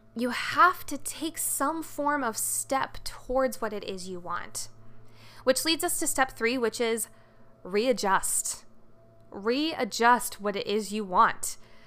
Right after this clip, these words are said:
Because, and this is my favorite part, you're not gonna get it on the first try.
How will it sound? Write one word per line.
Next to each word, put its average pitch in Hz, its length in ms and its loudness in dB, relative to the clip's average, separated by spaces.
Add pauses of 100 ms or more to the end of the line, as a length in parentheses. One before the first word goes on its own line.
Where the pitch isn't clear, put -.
(160)
Because, 240 320 2
and 226 100 0
this 240 140 2
is 254 80 -4
my 269 140 2
favorite 247 320 2
part, 247 320 4 (560)
you're 285 260 4
not 294 300 6
gonna 349 160 4
get 233 160 2
it 311 120 4
on 233 140 4
the 277 80 0
first 254 400 -2
try. 277 800 6